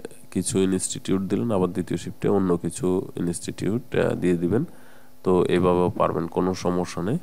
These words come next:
আবার একটা চাইলে একটা তো দিতে পারবেন, ঠিক আছে? তো এটা আপনাদের ইচ্ছার উপর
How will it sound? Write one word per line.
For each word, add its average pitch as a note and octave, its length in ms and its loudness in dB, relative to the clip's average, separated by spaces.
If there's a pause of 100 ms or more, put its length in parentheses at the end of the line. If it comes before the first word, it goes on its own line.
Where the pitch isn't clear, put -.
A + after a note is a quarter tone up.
আবার G#2 200 -2
একটা - 260 -2
চাইলে F#2 280 -2
একটা - 280 -6
তো - 140 -6
দিতে - 200 -6
পারবেন, - 260 -6 (100)
ঠিক - 140 -10
আছে? A2+ 180 -8 (200)
তো - 100 -2
এটা G2 140 0
আপনাদের F2+ 360 -2
ইচ্ছার E2 300 -4
উপর F#2 240 -4